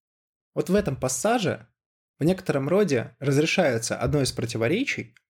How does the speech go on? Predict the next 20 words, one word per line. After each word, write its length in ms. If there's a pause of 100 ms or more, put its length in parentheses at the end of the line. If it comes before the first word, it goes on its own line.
(180)
о 80
которых 440
я 140
говорил 560
в 300
предыдущих 680
выпусках, 520 (580)
которое 280
было 160
связано 680 (220)
с 140
неэтичностью 720
поступка 480 (120)
Иова. 500 (1300)
Оно 200
фактически 580
в 40
такой 220
интерпретации 880
исчезает. 640